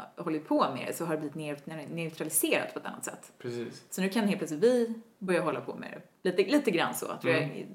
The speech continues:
Speaker 1: Alltså, då menar jag inte bara Kalle och jag, utan generellt sett har det varit de senaste åren mer intresse för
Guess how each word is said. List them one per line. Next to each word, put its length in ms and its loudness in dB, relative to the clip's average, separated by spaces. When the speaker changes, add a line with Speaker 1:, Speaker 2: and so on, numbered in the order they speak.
Speaker 1:
Alltså, 220 -2
då 80 -4
menar 120 -4
jag 80 -4
inte 120 -8
bara 120 -4
Kalle 300 -2
och 80 0
jag, 80 -6
utan 380 -10
generellt 400 2
sett 200 -4
har 80 -6
det 60 -2
varit 420 -4
de 100 -10
senaste 300 -4
åren 520 4
mer 300 2
intresse 480 -2
för 380 -6